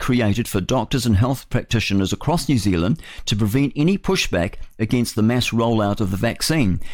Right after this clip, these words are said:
This led to the formation of the organisation known as New Zealand Doctors Speaking Out with Science, N Z N D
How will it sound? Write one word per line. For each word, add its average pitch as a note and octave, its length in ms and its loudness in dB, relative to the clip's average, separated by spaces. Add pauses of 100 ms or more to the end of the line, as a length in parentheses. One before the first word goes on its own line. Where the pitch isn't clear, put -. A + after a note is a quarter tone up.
(200)
This D#3 320 0
led A#2 460 0
to B2 100 0
the G#2 140 0
formation A#2+ 640 2
of G2 160 -4
the G#2 100 2
organisation G#2+ 800 2
known G#2+ 260 2
as F#2+ 300 0 (240)
New A#2 100 4
Zealand C3+ 380 2
Doctors G#2+ 380 -2
Speaking G#2+ 340 0
Out E2 100 -2
with G2+ 100 -2
Science, G#2+ 600 -2 (120)
N G2+ 160 4
Z G2 200 0
N G2 260 2
D G2+ 320 0